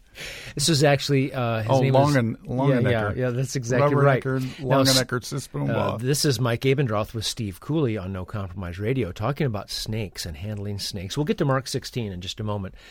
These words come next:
Speaker 1: But Steve used to be in lar, and he was a lar enforcement agent.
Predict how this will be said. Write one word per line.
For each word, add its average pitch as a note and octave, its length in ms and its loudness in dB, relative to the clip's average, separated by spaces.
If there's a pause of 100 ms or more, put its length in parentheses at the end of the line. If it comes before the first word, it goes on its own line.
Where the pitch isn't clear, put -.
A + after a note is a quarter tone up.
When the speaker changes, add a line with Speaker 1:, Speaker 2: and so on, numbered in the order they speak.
(200)
Speaker 1:
But C#3 120 -10
Steve F#3 360 -2
used C3+ 240 0
to B2+ 60 -2
be A2+ 200 -2
in A2+ 100 -2
lar, G2+ 500 -2 (320)
and A2 100 -6
he C3+ 100 0
was C3+ 120 0
a A#2 80 2
lar G#2+ 400 2
enforcement G#2+ 560 -4
agent. F#2 320 -4